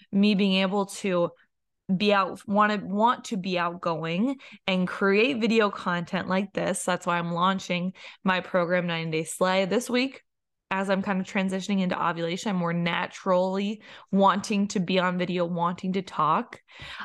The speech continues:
Uh, luteal phase, you're more so task oriented. So you're like, "Let me just give my, get my list of things to do and let me just go."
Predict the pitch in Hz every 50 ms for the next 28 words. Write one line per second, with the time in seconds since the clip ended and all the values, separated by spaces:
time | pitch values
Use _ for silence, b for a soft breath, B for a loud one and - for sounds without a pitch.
0 | B B - 214 202 196 196 190 214 247 294 349 403 339 277 - - 196 190 202
1 | 220 214 202 208 208 196 196 190 185 - 196 196 202 208 214 214 226 233 - -
2 | 220 208 208 - - 240 247 254 - - 208 190 180 185 185 185 190 - - -
3 | 190 - B B B B B B - 208 202 190 175 180 196 208 220 226 220 202
4 | 214 208 - - 214 214 226 247 254 254 247 233 196 190 208 208 185 226 262 269
5 | 262 254 262 - - 285 262 - 247 233 233 - 277 226 208 196 190 185 - -
6 | 180 175 175 180 175 170 185 180 165 160 170 160 185 170 156 - - 185 -